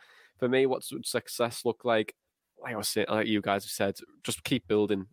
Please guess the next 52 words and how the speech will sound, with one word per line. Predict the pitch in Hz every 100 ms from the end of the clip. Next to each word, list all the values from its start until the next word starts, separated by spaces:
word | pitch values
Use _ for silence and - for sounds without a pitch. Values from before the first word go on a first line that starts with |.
| _
keep | - 120 -
building, | 113 104
keep | 104 104 107
building. | 104 104 92 _ - _ -
The | 107
fans | 117 123 113
are | 107
fully | - 113 107
bought | 95 104 98
in | 98 98
now. | 101 101
We're | 107 101 110
in | 104
the |
right | 104 110 110
direction | 110 101 104 - 107
in | 95
terms | 101 87
of | 95
a |
project | - 110 - 107 -
build. | 110 104 101 - _ _ _
It's | 131
gonna | - 117
have | 110 101 98
its | - _ -
highs | 104 101 101 98
and | 98
lows, | 107 107 104 -
but | 107 -
overall, | 110 98 101 104 101
I | 98
think | 104 - _ -
this | 101 -
could | - -
potentially | - 98 - 95
be | 98
a, | 98 101 -
an | 104
exciting | - - 104 101
period | - 104 98 -
for | 95
Boro, | 101 101 95 _ - _ -
um, | 98 95 90 - - _ -
if | 98
we | 107 98
allow | 95 101 101 101
it | 101 -
to | -
be | 92 95
an | 95
ex-, | 98 -